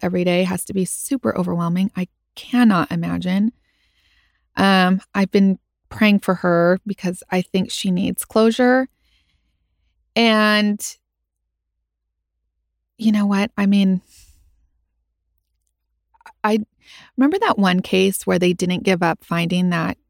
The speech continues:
the body of the victim and up in Auburn, remember? It's like, if they would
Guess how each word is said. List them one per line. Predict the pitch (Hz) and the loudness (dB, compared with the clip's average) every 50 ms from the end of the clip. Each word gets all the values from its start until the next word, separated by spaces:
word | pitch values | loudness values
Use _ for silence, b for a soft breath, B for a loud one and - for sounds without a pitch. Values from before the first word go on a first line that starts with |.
| _ _ _ _ _ _ _ _ - | _ _ _ _ _ _ _ _ -4
the | 190 175 | -4 -2
body | - - 165 160 165 170 175 185 190 - | -2 -2 -2 -2 0 0 0 0 0 -2
of | - 175 170 | -4 -6 -6
the | 185 | -6
victim | 175 - 170 - _ - 185 185 190 196 208 214 226 - _ _ - | -4 -4 -6 -6 _ -4 -2 -2 0 2 2 0 0 -2 _ _ -4
and | 208 208 196 190 190 185 185 180 180 175 180 - - _ _ _ _ _ - | -2 -2 0 0 0 0 0 0 -2 -2 -4 -8 -14 _ _ _ _ _ -6
up | - 196 - | -4 -2 -2
in | 190 180 - | -2 -2 0
Auburn, | 175 175 175 180 185 190 190 202 208 - _ _ _ _ _ _ - | 0 0 0 0 0 2 2 0 0 -2 _ _ _ _ _ _ -4
remember? | 208 208 220 220 233 254 254 254 254 b b b b b b b b b b b b _ - | -2 0 2 2 2 2 0 -2 -2 b b b b b b b b b b b b _ -6
It's | 233 - - - | -4 -4 -2 0
like, | 240 226 220 208 202 - - _ _ - | 0 2 2 2 0 -2 -6 _ _ -6
if | 208 - - _ | -6 -6 -4 _
they | - 233 240 247 247 247 240 - - _ | 2 2 4 4 4 2 0 -2 -4 _
would | - 214 214 196 | 0 0 0 0